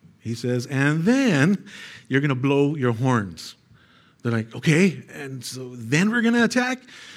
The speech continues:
And, <clears throat> and he would continue and say, "No, and then everyone's just gonna shout. Everyone's gonna yell. And then the walls are gonna fall down." Now, you as soldiers are gonna be like, "Okay, so how are these walls gonna fall down?"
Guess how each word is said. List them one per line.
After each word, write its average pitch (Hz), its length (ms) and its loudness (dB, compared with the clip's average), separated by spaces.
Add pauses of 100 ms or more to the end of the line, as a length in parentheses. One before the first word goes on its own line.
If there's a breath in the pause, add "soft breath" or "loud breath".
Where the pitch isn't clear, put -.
(200 loud breath)
And, 202 300 4
<clears throat> 202 180 2
and 196 260 10
he 208 120 8
would 220 160 4
continue 214 500 4
and 170 140 2
say, 175 200 0
"No, 160 260 4
and 147 140 0
then 214 140 2
everyone's 170 400 4
just 180 160 0
gonna 160 180 -6
shout. 208 520 0 (440 soft breath)
Everyone's 185 360 2
gonna 180 160 2
yell. 170 340 4 (960 soft breath)
And 131 120 2
then 160 120 4
the 151 80 2
walls 135 260 0
are 131 60 -2
gonna 123 140 -2
fall 113 240 -2
down." 104 280 -2 (1160 loud breath)
Now, 175 120 6
you 196 280 6
as 185 180 4
soldiers 170 400 2
are 139 100 2
gonna 139 180 2
be 131 160 4
like, 113 260 0 (680)
"Okay, 101 300 -6 (1040 soft breath)
so 120 160 -2
how 156 380 2
are 240 60 8
these 233 200 4
walls 226 280 2
gonna 226 180 2
fall 214 280 -2
down?" 202 480 -2